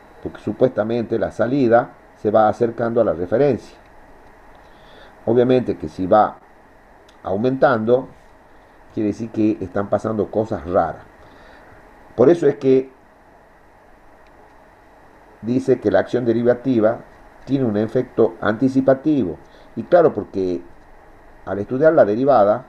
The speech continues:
se da cuenta si el error está creciendo o si está decreciendo. Lo correcto sería que decrezca hasta que el error se hace cero. Una vez que el error se hace cero, la derivada de una constante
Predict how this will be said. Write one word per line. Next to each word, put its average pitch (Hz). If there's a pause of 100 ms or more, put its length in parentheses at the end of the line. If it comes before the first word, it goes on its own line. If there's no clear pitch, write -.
(1400)
se -
da 120
cuenta 135
si 92
el 90
error 117
está 107
creciendo 123
o -
si -
está 95
decreciendo. 92 (460)
Lo 104
correcto 160
sería 131
que 101
decrezca - (2750)
hasta 117
que -
el 92
error 113
se 107
hace 90
cero. 104 (680)
Una 131
vez 170
que 120
el 110
error 131
se 127
hace -
cero, 120
la 104
derivada 107
de 82
una 82
constante 120